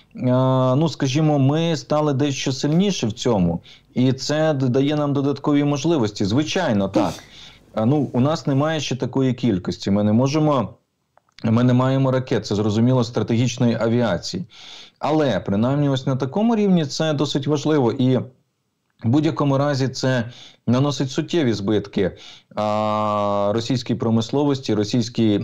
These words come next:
російським Н П З, зменшує надходження до бюджетів. Більше того,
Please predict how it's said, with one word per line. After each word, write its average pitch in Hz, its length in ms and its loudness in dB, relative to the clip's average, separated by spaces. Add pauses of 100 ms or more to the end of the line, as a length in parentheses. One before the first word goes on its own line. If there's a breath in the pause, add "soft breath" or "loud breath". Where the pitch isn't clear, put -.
(120)
російським 113 600 0
Н 104 120 2
П 107 140 -2
З, 135 220 0
зменшує 123 460 0
надходження 104 520 0
до 98 140 2
бюджетів. 110 500 0
Більше 127 380 0
того, 92 380 0